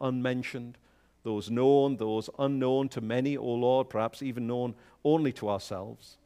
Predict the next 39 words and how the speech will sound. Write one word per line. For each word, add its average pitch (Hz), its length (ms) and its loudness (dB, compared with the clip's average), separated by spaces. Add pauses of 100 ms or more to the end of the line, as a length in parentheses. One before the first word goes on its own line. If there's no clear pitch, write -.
(220)
perhaps 131 400 2
even 147 280 0
not 156 240 4
known 123 240 0
to 113 160 -2
us, 117 100 0
but 117 220 -6
you 143 240 -2
know 123 140 0
what 98 340 -2
we 101 120 -10
need, 101 300 -10
O - 60 -14
Lord. 92 460 -16 (880)
Grant 123 300 2
again 113 400 0
that 104 200 -6
you 123 100 -6
would 110 160 -4
be 120 80 -4
the 107 100 -6
God 113 420 0
of 104 140 -8 (100)
all 135 360 -2
sufficient 120 680 -10
grace 107 380 -8
to 104 200 -14
us 107 140 -10
this - 280 -14
morning. 80 280 -18 (1300)
Father, 110 260 4
we 107 140 0
are 107 120 0
thankful 120 540 -2
for 113 180 -8
the 95 320 -10
anticipation 120 880 -2
of 95 200 -8
receiving, 131 580 -4